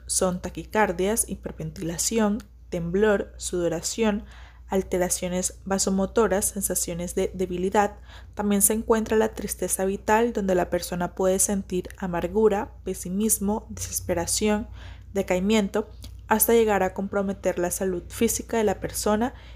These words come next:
Y por el otro lado, la alegría vital, donde la persona pasa por un estado de alegría, optimismo y júbilo que también llega a comprometer la apariencia física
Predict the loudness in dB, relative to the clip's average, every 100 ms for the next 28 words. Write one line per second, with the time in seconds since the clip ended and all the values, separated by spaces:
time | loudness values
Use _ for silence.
0 | -14 -10 2 4 6 4 4 4 6 6
1 | 4 2 2 0 0 -2 -2 -4 -2 0
2 | 0 0 -2 0 2 0 -2 -6 -2 -2
3 | -2 0 -2 0 -2 -2 -2 -2 -4 0
4 | 2 4 4 4 4 2 2 -2 -12 -18
5 | -4 -2 0 0 2 2 4 2 2 0
6 | 2 4 4 2 0 -4 -4 -4 -4 0
7 | 2 2 2 0 0 0 2 2 0 -2
8 | -2 -2 -2 -4 -4 -4 -8 -4 0 0
9 | 2 2 2